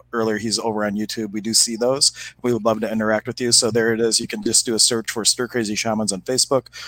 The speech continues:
or on YouTube if you're watching at any of the other places, and you can interact, offer your contributions, or ask your questions. As you can tell, there's no rule on what we have to talk about. We come up with the topic and we just kind of flow and see where the conversation takes us.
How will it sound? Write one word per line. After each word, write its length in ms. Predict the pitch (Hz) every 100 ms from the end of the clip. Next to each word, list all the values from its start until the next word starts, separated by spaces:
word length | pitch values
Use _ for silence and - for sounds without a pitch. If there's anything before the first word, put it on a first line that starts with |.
| -
or 140 | 143 131
on 120 | 123
YouTube 320 | 123 110 117
if 120 | 110
you're 200 | 120 104
watching 380 | 113 113 110 117
at 80 | 107
any 180 | 117 123
of 100 | 117
the 100 | 110
other 180 | 107 98
places, 560 | - 107 - 92 92
and 240 | - 104 101
you 60 | 101
can 200 | 98 -
interact, 400 | 107 101 98 - _ -
offer 240 | 120 -
your 280 | 123 113 107 - -
contributions, 880 | - 170 - 147 131 123 151 196 -
or 260 | 117 110
ask 220 | 110 110 -
your 100 | 117
questions. 520 | 120 107 123 113 - - -
As 200 | 160 180
you 60 | 156
can 220 | 147 127
tell, 160 | 156 131 127 127 _
there's 240 | 147 143
no 140 | 139 131
rule 420 | 113 113 113 110
on 320 | 101 107 104 107
what 180 | 104
we 220 | 107 104 104
have 260 | 120 104
to 80 | -
talk 220 | 117 110
about. 180 | 101 104
We 80 | 107
come 160 | 131
up 100 | 123
with 120 | - 113
the 40 |
topic 380 | 117 113 - -
and 100 | 110
we 60 |
just 180 | 107 110
kind 140 | 117 107
of 80 |
flow 400 | - 107 107 104 - - -
and 120 | - 277
see 220 | - 269
where 160 | 220
the 140 | 185 170
conversation 680 | 160 139 135 - 107 - 117
takes 320 | 78 - -
us. 360 | - - -